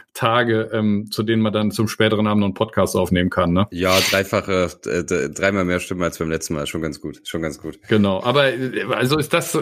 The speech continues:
Speaker 1: der, der Grund für den Shift? Weil ihr habt jetzt eigentlich nur gesagt, es musste diesen Shift geben, aber so richtig verstanden, was der Anlass ist, warum es erst so und dann so, war das dieser Opportunismus einfach?
Speaker 2: Ja.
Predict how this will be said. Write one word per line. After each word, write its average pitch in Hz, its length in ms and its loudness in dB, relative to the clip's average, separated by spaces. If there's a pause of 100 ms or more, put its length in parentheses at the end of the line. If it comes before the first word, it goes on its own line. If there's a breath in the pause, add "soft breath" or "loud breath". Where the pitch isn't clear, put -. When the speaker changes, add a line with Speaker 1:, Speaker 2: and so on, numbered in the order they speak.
Speaker 1:
der, 143 240 0
der 139 140 0
Grund 156 240 0
für 196 100 -2
den 151 160 2
Shift? - 380 0
Weil 131 100 2
ihr 131 80 4
habt - 140 -2
jetzt 147 100 -4
eigentlich 147 240 0
nur 160 80 2
gesagt, 147 280 2
es 147 120 -2
musste 180 320 2
diesen 143 240 0
Shift 147 400 -2
geben, 180 400 2
aber 135 500 0
so 127 120 -2
richtig 147 340 0
verstanden, 143 640 0
was 139 220 2
der 127 120 2
Anlass 139 360 0
ist, 139 200 -2
warum 127 220 4
es 139 100 -6
erst 131 280 0
so 139 120 0
und 139 120 2
dann 131 180 0
so, 135 200 0
war 131 120 2
das 160 180 -2
dieser 151 220 0
Opportunismus 143 720 0
einfach? 170 320 0 (1800 loud breath)
Speaker 2:
Ja. 117 300 0